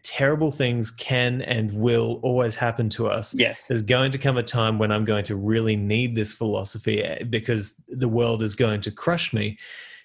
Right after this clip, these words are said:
Speaker 1: Um, but then, but then that's kind of a state that we want to get in that the rest of the world is kind of forced into, right?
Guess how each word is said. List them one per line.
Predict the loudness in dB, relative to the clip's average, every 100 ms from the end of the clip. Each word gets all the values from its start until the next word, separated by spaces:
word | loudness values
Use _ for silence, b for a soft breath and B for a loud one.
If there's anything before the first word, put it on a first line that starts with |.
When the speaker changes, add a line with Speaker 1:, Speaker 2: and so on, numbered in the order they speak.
| _ 0
Speaker 1:
Um, | 2 2 2 0 -4 _ _ _ _
but | 0 4
then, | 4 4 0 -4 -8 -8 -6 0
but | 2 4
then | 2 2 -2 -6 0
that's | 2 0 0
kind | 0 2
of | 2
a | 2
state | -2 0 0 0 -2 0
that | 0
we | 2 0
want | 2 0 0
to | -2
get | 2 4 4
in | 2 0 0
that | 2 2 0 0
the | 2
rest | 2 0 -2
of | -2
the | 2
world | 4 4 4 0
is | -2
kind | 0 0
of | 0
forced | -4 0 2 4 0 -4 -2
into, | -2 0 0 -2 -2
right? | 0 0 0 -4